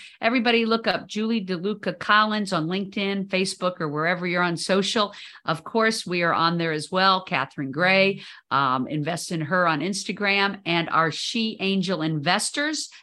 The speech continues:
dot com is our website. You can find us on social as well. And we have a new documentary coming out. You can find us on Instagram called Show Her the Money.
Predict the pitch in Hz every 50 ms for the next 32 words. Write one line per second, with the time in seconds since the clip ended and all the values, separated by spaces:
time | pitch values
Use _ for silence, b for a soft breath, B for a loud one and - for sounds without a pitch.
0 | B - 170 170 165 165 - - 190 190 185 185 185 185 - 170 156 - - -
1 | 185 202 208 196 185 180 165 160 - - 185 165 165 170 135 147 143 - 156 139
2 | 143 - 156 156 151 151 147 - 151 139 - 151 143 143 - - - 156 160 156
3 | - 156 147 147 147 139 - 170 180 190 196 190 185 B B B B B _ 254
4 | 294 330 359 359 339 262 240 226 214 214 214 220 220 190 226 220 214 220 - -
5 | 208 208 240 285 285 320 277 - - 208 185 175 165 165 175 208 262 - - 185
6 | 160 190 175 156 - 180 180 180 170 175 - - 165 151 - - 214 226 226 -
7 | - 214 190 214 208 208 208 202 196 202 196 170 160 143 B B B B - -
8 | - 233 226 233 247 247 202 - 233 233 233 220 196 214 196 190 214 240 262 262
9 | 247 175 120 -